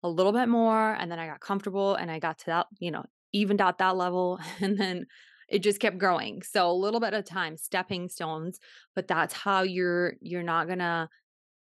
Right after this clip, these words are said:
you're not gonna face, um, fear paralysis, right? Is that, I think that's what it's called. That's what they call it, where you get stuck and you're like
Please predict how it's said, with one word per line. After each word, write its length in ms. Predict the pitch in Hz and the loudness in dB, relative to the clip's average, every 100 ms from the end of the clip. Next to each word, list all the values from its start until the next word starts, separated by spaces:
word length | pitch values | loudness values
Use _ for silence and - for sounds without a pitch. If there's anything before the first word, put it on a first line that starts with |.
| _ _ | _ _
you're 120 | 220 208 | 0 2
not 120 | 196 | 2
gonna 160 | 214 | 0
face, 480 | 226 208 196 190 - - | 0 2 2 0 -10 -8
um, 320 | 196 175 165 | -4 -4 -4
fear 500 | 175 - 185 180 170 _ _ _ - | -10 -4 2 2 2 _ _ _ -2
paralysis, 680 | 185 156 156 165 90 - - | 2 2 0 -4 -10 -14 -10
right? 260 | - 160 - | -4 -4 -4
Is 80 | 165 | -4
that, 100 | 170 | -6
I 60 | 156 | -6
think 180 | 175 165 | -10 -8
that's 160 | 160 | -6
what 80 | 165 | -4
it's 100 | 165 | -4
called. 240 | - 190 175 | -2 0 0
That's 140 | 160 | 0
what 60 | 180 | -2
they 100 | 185 | -2
call 180 | 190 | 0
it, 80 | 190 | 0
where 100 | 190 | 2
you 80 | 190 | 0
get 200 | 175 - | -2 -4
stuck 320 | - 175 180 | -2 -2 -2
and 80 | 180 | -6
you're 100 | 170 | -2
like 180 | 160 | -2